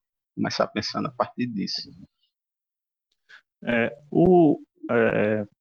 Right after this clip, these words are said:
Speaker 2: a gente tem, é, a gente tem um,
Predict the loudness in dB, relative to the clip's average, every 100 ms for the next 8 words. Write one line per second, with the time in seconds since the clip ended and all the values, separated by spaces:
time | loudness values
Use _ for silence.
0 | _ _ -14 -10 -4 0 0 0 0 2
1 | 4 4 0 -4 _ _ _ _ -12 -10
2 | -8 -10 -12 -18 _ -20 -20 _ _ _
3 | _ _ _ _ _ _ _ _ _ _
4 | _ _ _ _ _ -2 0 2 0 2
5 | 4 4 4 0 -4